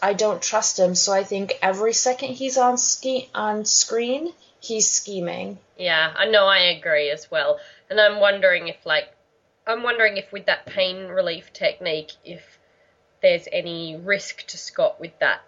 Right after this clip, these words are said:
Speaker 2: If literally all he's doing is taking away pain, that's one thing, but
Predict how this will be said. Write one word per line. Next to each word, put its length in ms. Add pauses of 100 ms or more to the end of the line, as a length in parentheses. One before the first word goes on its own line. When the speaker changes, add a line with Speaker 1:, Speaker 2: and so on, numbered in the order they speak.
(200)
Speaker 2:
If 140
literally 400
all 80
he's 120
doing 200
is 80
taking 280
away 240
pain, 360
that's 200
one 220
thing, 400
but 240